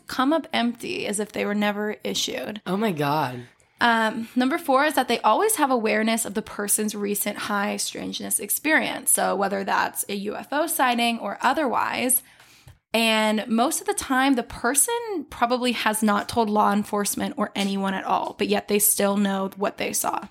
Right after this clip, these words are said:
Speaker 2: That's interesting.
Speaker 1: Yeah, very creepy. Number five is that they appear to be mechanical and they have labored mannerisms or symptoms of physical distress.
Speaker 2: Mm.
Speaker 1: So, for example,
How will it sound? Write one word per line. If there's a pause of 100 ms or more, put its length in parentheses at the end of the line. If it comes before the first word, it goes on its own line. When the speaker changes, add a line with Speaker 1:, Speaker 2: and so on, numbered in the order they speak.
Speaker 2:
That's
interesting. (100)
Speaker 1:
Yeah, (220)
very
creepy. (600)
Number
five
is
that
they
appear
to
be
mechanical
and
they
have
labored
mannerisms
or
symptoms
of
physical
distress.
Speaker 2:
Mm.
Speaker 1:
So,
for
example,